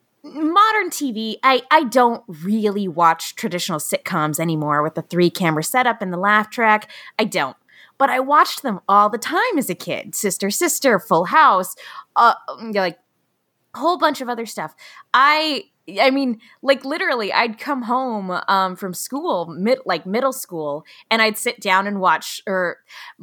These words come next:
my, my grandma would pick us up from school, and, uh, I'd sit down and watch <laughs> Full House until my mom was available to come pick me up.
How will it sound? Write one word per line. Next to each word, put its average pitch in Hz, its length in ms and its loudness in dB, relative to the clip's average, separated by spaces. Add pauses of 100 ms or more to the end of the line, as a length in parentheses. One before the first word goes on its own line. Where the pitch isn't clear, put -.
my, 247 420 2
my 220 160 2
grandma 226 500 4
would 170 220 -4
pick 226 180 -6
us 247 140 -6
up 185 240 2
from 185 180 -4
school, 143 640 -2
and, 170 360 -2
uh, 170 340 0
I'd 185 180 -4
sit - 220 -8
down 196 280 2
and 160 120 -10
watch 202 360 0 (160)
<laughs> - 140 -12
Full 277 320 2
House 214 460 4
until 220 280 0
my 180 160 0
mom 175 280 2
was 202 160 -4
available 165 440 -2
to 175 80 -8
come 170 280 -6
pick - 260 -8
me 165 160 -6
up. 208 220 2